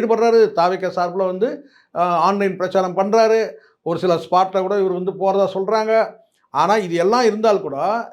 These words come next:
ரெண்டு விஷயம் வந்து கன்ஃபார்மா சொல்றாங்க. என்னன்னு கேட்டா, இவர் வந்து இந்த தேர்தல்ல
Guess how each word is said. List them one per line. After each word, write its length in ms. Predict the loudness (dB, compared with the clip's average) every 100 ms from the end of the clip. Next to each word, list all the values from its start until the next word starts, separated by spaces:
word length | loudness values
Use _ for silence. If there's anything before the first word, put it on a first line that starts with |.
| -12
ரெண்டு 400 | -4 0 0 0
விஷயம் 320 | -2 -4 -4
வந்து 460 | -4 -4 -4 -4 -4
கன்ஃபார்மா 440 | -6 -2 -2 -2 -4
சொல்றாங்க. 240 | -6 -6
என்னன்னு 180 | -6 -8
கேட்டா, 300 | -10 -8 -6
இவர் 280 | -4 -2 0
வந்து 240 | 0 -2
இந்த 200 | -6 -4
தேர்தல்ல 540 | -4 -2 -2 -2 -4